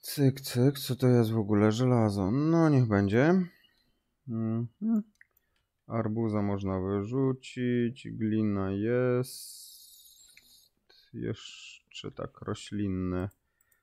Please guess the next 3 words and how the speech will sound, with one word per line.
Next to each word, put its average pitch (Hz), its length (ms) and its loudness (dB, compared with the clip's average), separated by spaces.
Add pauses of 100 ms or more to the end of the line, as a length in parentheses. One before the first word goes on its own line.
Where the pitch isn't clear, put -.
(560)
Okej. 151 1000 2 (720)
Gliniaste. 107 1400 -2 (1700)
Okej. 135 920 -2